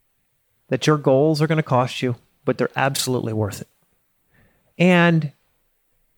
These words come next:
if you're looking for other people to encourage you, man,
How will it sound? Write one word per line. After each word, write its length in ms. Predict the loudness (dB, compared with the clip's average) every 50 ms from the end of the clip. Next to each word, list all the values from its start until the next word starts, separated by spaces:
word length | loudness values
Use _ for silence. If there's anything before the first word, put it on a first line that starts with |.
| _ -10
if 100 | -4 0
you're 80 | 2 2
looking 260 | 2 2 2 0 -2
for 140 | -2 -2 -2
other 140 | -2 -2 -2
people 240 | -2 -2 -4 -2
to 100 | -2 -2
encourage 500 | -4 -4 -4 -6 -4 -4 -2 -4 -4 -4
you, 200 | -4 -4 -4 -6 -8 _ _ _ _ _ _ _ _ _ _ _ _ _ _ _ -10
man, 460 | -6 -4 -2 -2 -2 -2 -4 -8